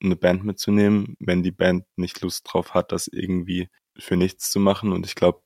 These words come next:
das ist auch was, was ich nicht wollen würde, wenn ich merke, da sind jetzt Leute dabei, die kein Geld dafür bekommen, was sie tun. Ich finde, ganz vielen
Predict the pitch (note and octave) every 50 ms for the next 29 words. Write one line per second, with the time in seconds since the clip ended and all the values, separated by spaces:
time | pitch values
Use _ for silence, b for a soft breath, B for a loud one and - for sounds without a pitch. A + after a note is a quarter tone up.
0 | _ _ - - F#2 - - - - - - - - - F2+ F2+ - - - -
1 | - - - - - - - - G2 - - - F#2+ F#2+ G2 G2 F#2+ F#2+ G2 F#2+
2 | G2+ G2+ G2+ A2 A#2+ A#2+ F#2+ F#2 F#2 - - G2+ F#2 F#2 - - F#2 F#2 F#2+ F2+
3 | F2 - - F#2 F#2 F#2+ - F2+ - F#2+ G2 F#2 F2+ F2 F2 - G2 F#2 F2 F#2+
4 | F2+ - - - - - G2+ G2+ G#2 - - G#2 G#2 G2+ G2+ - - G2+ - -
5 | G#2+ G#2+ A2 - B B B B B B B B B B B B B B B B
6 | _ _ _ _ - - - - - B2+ C3 C3 B2+ B2 A2+ - - - - A2+
7 | A#2 - - - - A#2 A2+ A2+ A2 A2 G#2+ G#2+ G2+ G2